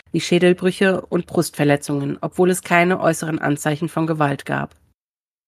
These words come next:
Die Umstände, die zum Tod der Wanderer geführt haben, sind nach wie vor Gegenstand von Spekulationen und Kontroversen. Es gibt mehrere Theorien zur Erklärung des Vorfalls. Einige gehen davon aus, dass ein Yeti oder andere mysteriöse Kreaturen die Wanderer angegriffen haben,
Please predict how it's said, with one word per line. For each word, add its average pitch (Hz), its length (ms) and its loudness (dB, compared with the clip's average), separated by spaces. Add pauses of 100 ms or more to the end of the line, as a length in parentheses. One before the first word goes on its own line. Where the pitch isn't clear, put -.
(600)
Die - 120 2
Umstände, 180 480 2
die 170 100 0
zum 170 200 -6
Tod - 260 -2
der 160 100 2
Wanderer 156 340 2
geführt 151 440 -4
haben, 151 420 -2
sind 170 160 -2
nach 170 220 2
wie 196 80 0
vor 165 400 2
Gegenstand 165 500 -4
von 165 140 -4
Spekulationen 165 800 -2
und - 160 -6
Kontroversen. 147 880 -2 (300)
Es - 80 -6
gibt - 160 2
mehrere 175 400 4
Theorien 160 540 2
zur - 140 -4
Erklärung 156 460 0
des 143 140 -4
Vorfalls. 139 580 -4 (140)
Einige 165 340 2
gehen 170 260 2
davon 160 320 -2
aus, 151 300 -4 (260)
dass - 160 -6
ein 151 120 2
Yeti 180 420 2
oder 170 280 2
andere 180 300 2
mysteriöse 156 640 -2
Kreaturen 160 580 -4
die 156 120 -4
Wanderer 156 380 0
angegriffen 151 580 -4
haben, 143 320 -4